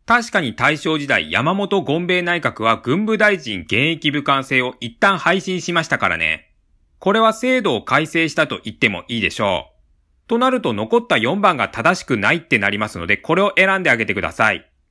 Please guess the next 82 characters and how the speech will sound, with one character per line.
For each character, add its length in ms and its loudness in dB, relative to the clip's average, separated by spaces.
原 180 2
敬 360 0
は 100 2
軍 300 -2
部 100 2
大 240 2
臣 160 -6
の 100 -2
文 300 -2
官 240 0
任 160 -6
用 180 -2
の 120 -6
な 160 -2
る 140 2
べ 120 -2
く 140 -2
早 260 -2
い 80 2
実 320 -6
現 220 0
を 40 -8
主 100 -14
張 220 0
し 80 -14
て 120 0
い 80 0
る 80 -2
っ 60 -2
て 160 -2
書 120 2
い 60 0
て 80 -2
あ 60 2
り 60 -6
ま 120 -4
す 80 -8
が、 100 2
そ 160 -6
ん 80 -2
な 100 0
こ 120 -4
と 80 0
は 180 2
あ 60 0
り 80 -2
ま 80 -4
せ 160 2
ん。 160 -4
ま 80 0
あ、 20 -2
文 280 -2
官 180 2
っ 40 -10
て 60 -4
い 60 0
う 120 -2
の 100 -2
は 120 0
軍 320 -2
と 80 0
は 140 4
全 340 -2
く 60 -12
関 200 0
係 200 0
の 100 -6
な 140 0
い 60 -4
人 160 -6
っ 40 -6
て 100 -2
捉 240 0
え 60 4
れ 120 0
ば 180 -2
い 80 -6
い 20 -6
で 100 0
し 120 -6
ょ 340 -2
う。 20 -20